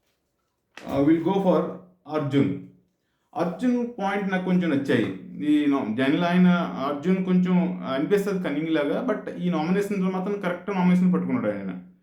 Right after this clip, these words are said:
ఎందుకంటే ఆయన శివాజీకి, ఆ, వారికి నామినేట్ చేశాడు. హండ్రెడ్ పర్సెంట్ స-, ఎవరికి, ఆ, ఆయన ఇంటెన్షన్ కాదంటున్నాడు, but హండ్రెడ్ పర్సెంట్ ఇంటెన్షన్ అది. చాలాసేపు సేఫ్గా గేమ్ ఆడి బాల్స్‌లో చాలాసేపు ఉంచుకున్నాడు బాల్స్ని.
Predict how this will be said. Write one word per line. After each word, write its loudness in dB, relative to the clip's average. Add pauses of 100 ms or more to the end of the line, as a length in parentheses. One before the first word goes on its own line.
(380)
ఎందుకంటే 0
ఆయన 2
శివాజీకి, -2
ఆ, 2
వారికి 2
నామినేట్ 0
చేశాడు. -6 (400)
హండ్రెడ్ 2
పర్సెంట్ -2
స-, -10
ఎవరికి, -2
ఆ, -8
ఆయన -2
ఇంటెన్షన్ -2
కాదంటున్నాడు, 0 (380)
but -4
హండ్రెడ్ 0
పర్సెంట్ 0
ఇంటెన్షన్ -2
అది. -10 (1160)
చాలాసేపు 2
సేఫ్గా -2
గేమ్ 0
ఆడి -2
బాల్స్‌లో 0
చాలాసేపు -2
ఉంచుకున్నాడు -4
బాల్స్ని. -2